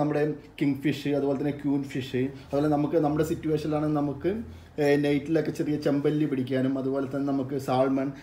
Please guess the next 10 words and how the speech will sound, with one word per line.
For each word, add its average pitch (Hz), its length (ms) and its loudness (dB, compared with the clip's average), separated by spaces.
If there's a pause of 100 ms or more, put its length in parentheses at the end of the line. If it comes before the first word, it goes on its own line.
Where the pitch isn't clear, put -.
(140)
ഇങ്ങനെയുള്ളതിനൊക്കെ 165 680 4
പറ്റുന്നൊരു 151 360 0 (180)
ലൂറാണ്. 123 280 2 (120)
അതിൻ്റെ 175 240 4
ഒരു, 190 100 8 (440)
ഏഹ്, 156 180 6
എനിക്ക് 165 220 2
തോന്നുന്നു, 175 260 0 (300)
ഏഹ്, 165 140 8 (180)
വ്യത്യസ്തമായിട്ടുള്ള 170 800 4